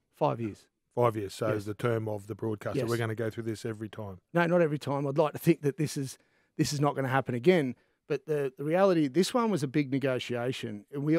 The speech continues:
Speaker 1: that's why we started it. That's why we put in the request in November in twenty twenty-one, because it was the first time the women were gonna have a C B A,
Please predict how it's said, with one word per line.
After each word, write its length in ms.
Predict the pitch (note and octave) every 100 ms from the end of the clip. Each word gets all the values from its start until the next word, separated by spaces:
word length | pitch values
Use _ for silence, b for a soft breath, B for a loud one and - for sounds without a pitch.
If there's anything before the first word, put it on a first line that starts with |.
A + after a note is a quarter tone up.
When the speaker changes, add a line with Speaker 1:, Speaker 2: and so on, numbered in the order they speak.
| D#3
Speaker 1:
that's 220 | D#3+ -
why 120 | E3
we 100 | D3
started 440 | - D3 C3+ D3+
it. 140 | A2 G#2 -
That's 180 | C3+
why 100 | -
we 80 | D3
put 200 | B2 D3+
in 140 | D3 C#3
the 60 |
request 500 | B2 A#2 D3 B2+ -
in 80 | B2+
November 520 | A#2 A2 C3 D3 C#3
in 140 | A#2 A2
twenty 260 | C#3 B2
twenty-one, 640 | A#2+ B2 A2 G#2+ B2+ G#3+ C4+ _ _ _ _ _
because 420 | C#3+ - D#3+ C3+ -
it 40 |
was 120 | D3
the 80 | C3
first 300 | - F#3+ E3+
time 220 | D#3 C#3+
the 60 | B2+
women 300 | C#3+ D#3 D#3+
were 80 | D#3
gonna 200 | D3+ C#3
have 120 | C#3+
a 60 | C#3
C 220 | - C#3+
B 100 | C#3
A, 240 | D3 C4